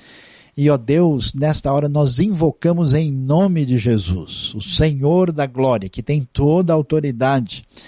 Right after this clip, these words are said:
para que o Senhor abençoe poderosamente as pessoas que buscam a Ti com fé nesta hora.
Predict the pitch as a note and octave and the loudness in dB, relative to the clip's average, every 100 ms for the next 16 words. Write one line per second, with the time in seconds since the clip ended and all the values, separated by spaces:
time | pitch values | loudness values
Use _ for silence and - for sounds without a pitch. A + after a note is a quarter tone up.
0 | - - - - D#3 D#3 E3+ F#3+ F3 F3+ | -20 -20 -20 -2 0 0 0 2 2 2
1 | E3+ C#3 - - F3 F#3 D#3 A2+ - F#3 | 2 2 -2 0 2 2 2 -2 -2 0
2 | F3 D#3+ D#3 C#3 C#3+ C#3+ E3+ D#3+ A#3+ - | 0 0 0 0 0 2 0 0 -6 -2
3 | D3 - D#3+ D#3+ D#3 - D3+ C3+ _ B2 | -2 -2 0 0 0 -2 -6 -6 _ -16
4 | A2+ D#3 B3 - - C#3 B2 - C3+ - | -2 2 2 0 -2 0 0 0 -2 -2
5 | C3 - B2+ B2+ - A#2+ A#2+ - B2 B2 | -4 -2 0 0 -4 -4 -4 -2 0 2
6 | A2+ | 2